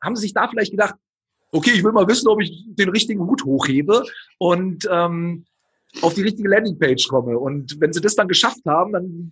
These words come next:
kannst du sie auch noch, äh, gratulieren und auf der Landingpage im besten Fall noch einen Glückwunsch irgendwie reinbauen.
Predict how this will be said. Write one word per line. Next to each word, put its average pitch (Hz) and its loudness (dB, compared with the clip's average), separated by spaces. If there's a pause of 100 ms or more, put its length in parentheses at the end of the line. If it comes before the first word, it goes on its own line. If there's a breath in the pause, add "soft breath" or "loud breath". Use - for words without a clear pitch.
kannst 175 -2
du 175 -6
sie 175 0
auch 160 0
noch, - -8
äh, 151 2 (380 loud breath)
gratulieren 170 0
und 156 -4
auf 151 0
der 156 0
Landingpage 165 0
im 147 -8
besten - -2
Fall 156 0
noch 147 -4
einen 143 -10
Glückwunsch 185 0
irgendwie 139 2
reinbauen. 131 0